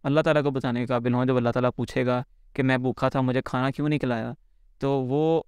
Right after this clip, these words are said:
अल्लाह ताला को जवाब देने के काबिल हों कि "अल्लाह पाक, हम, हम, हम काम करके आए,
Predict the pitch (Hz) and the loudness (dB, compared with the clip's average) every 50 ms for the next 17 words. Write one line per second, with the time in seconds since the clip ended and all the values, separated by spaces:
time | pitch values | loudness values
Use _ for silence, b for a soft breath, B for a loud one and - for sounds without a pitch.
0 | _ - 139 139 139 - 143 139 143 127 139 139 139 139 131 - _ _ _ _ | _ -2 0 2 2 2 2 2 2 2 0 0 0 0 -2 -4 _ _ _ _
1 | _ _ _ _ _ _ _ _ _ _ _ _ - - - - - - - - | _ _ _ _ _ _ _ _ _ _ _ _ -20 -20 -20 -20 -20 -20 -10 -4
2 | 123 139 139 151 165 175 175 190 170 160 156 143 - 131 123 127 127 131 127 123 | 0 4 6 6 6 6 6 4 2 2 0 0 0 0 0 0 0 0 0 -2
3 | 127 123 117 113 120 - 123 120 123 120 - - 135 123 123 123 113 - - 156 | -2 -2 -2 -2 -2 -2 -2 -2 -2 -2 -4 -4 -2 0 0 -2 -4 -4 -2 0
4 | 156 160 143 147 165 170 170 165 156 131 123 117 - 156 156 - 120 110 120 | 0 2 2 2 2 0 2 0 0 0 0 -2 -2 -4 -6 -6 -8 -8 -10